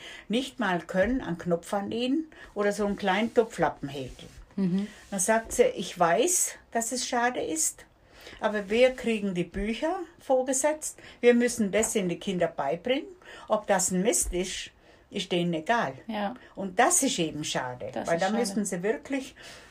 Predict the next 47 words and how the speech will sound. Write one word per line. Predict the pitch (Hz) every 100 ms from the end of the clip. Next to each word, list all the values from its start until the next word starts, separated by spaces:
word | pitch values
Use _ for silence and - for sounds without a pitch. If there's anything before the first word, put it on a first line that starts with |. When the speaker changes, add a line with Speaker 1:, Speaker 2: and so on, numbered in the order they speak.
| - 185
Speaker 1:
bei | 202
den | 185 180
Höheren | 202 247 269 262 247
anfangen | 202 226 226 240 240
und | - 175
sagen, | - 202 214
„So, | 196 220 226
wir | 220
lernen | 170 185 202 190 175
jetzt | 180 175
den | 180 180
Kindern | 185 180 151
mal | 135 147
das | 180 285 - -
und | 165 165 -
das | 208 -
und | - 170 170
jenes, | 170 214 254 - - -
was | 180 185 - -
Sinn | 330 302 226
hat.“ | 135 127 - -
Speaker 2:
Mhm. | 185 180 175 180 190 - -
Mhm. | 180
Speaker 1:
Nicht? | 175 202 185 - - _ -
Und | 214 220
nicht | 262 -
etwas, | - 202 190 185 190
was | 180 196
nicht | 185 -
Sinn | - 226 202 165
hat, | 143 - - - -
wo | 190
sie | 190 190
dann | 180 196
so | 180 180
gelangweilt | 170 165 180 202 180 165 -
dahin | 160 196 220
sitzen | 214 214 208 - -
und | 175 160
denken | 196 202 175
sich, | 175 185 170
„Ach, | 175 -
jetzt | 180 -
Stunde | - - 220 208
eh | 175 202
bald | 208 180 175 185
um. | 208 214